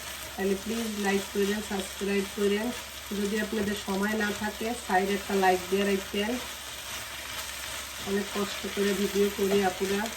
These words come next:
সার্থকতা আসে যদি আমাদের ভিউজ দেখি, লাইক দেখি, তখনই। তো ভালো থাকেন। আমার কোনো কথাতে যদি ভুল ভ্রান্তি হয়ে থাকে, ক্ষমা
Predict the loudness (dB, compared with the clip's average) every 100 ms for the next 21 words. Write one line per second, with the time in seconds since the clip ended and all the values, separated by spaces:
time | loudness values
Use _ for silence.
0 | -8 -8 -8 -8 -8 -8 -8 -6 -6 -6
1 | -6 -8 -8 -8 -8 -8 -6 -6 -4 -4
2 | -4 -2 -2 -2 -2 0 0 0 -2 0
3 | 4 6 6 4 4 0 0 -4 -10 -6
4 | 0 2 4 2 4 4 4 2 2 4
5 | 4 4 4 2 2 2 -2 0 0 0
6 | -2 -2 -4 -6 -8 -10 -10 -8 -8 -8
7 | -8 -8 -8 -8 -8 -10 -4 0 2 0
8 | -4 -6 -6 -2 2 2 0 -2 -2 0
9 | -2 -2 -4 0 0 2 2 2 0 -2
10 | -2 0 2 2 0 0 2 2 2 2
11 | 2 2 0 2 0 0 -4 -2 -4 -2
12 | -2 0